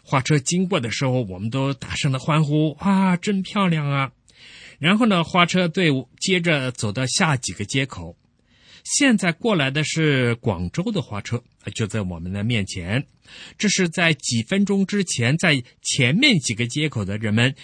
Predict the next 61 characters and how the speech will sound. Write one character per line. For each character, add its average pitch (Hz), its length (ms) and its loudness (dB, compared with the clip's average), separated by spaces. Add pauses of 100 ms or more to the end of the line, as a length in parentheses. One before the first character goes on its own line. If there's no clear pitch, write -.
(100)
已 110 240 0
经 151 340 0
因 175 100 2
为 185 120 0
它 170 140 -6
的 180 100 0
美 139 180 4
丽 151 340 -4
而 127 200 0
欢 180 300 0
呼 214 160 -2
过 208 220 2
了 92 120 -2
的。 101 200 -8 (760)
现 220 180 4
在 190 240 4
广 135 240 2
州 196 140 -2
的 180 80 -2
花 160 220 2
车 160 180 2
已 110 140 0
经 139 260 0
从 135 320 -4
他 175 220 -2
们 180 100 4
那 165 80 4
儿 113 240 -2
经 196 300 0
过 214 180 4
了， 104 180 0
来 127 200 0
到 185 160 0
了 131 140 2
我 92 180 -4
们 92 180 -2
面 185 240 4
前。 110 300 -2 (440)
然 151 220 0
后 285 160 0
呢， 180 140 2
它 151 120 -2
经 247 280 0
过 240 220 4
我 110 120 0
们 117 160 0
面 135 240 4
前， 117 420 0
往 104 160 -2
后 269 320 0
面 147 160 0
的 123 120 -2
街 175 240 -2
口 92 520 -6
继 170 200 -4
续 120 180 -2
走， 101 380 -6 (500)
也 131 140 6
引 202 240 2
起 - 160 0
了 131 200 0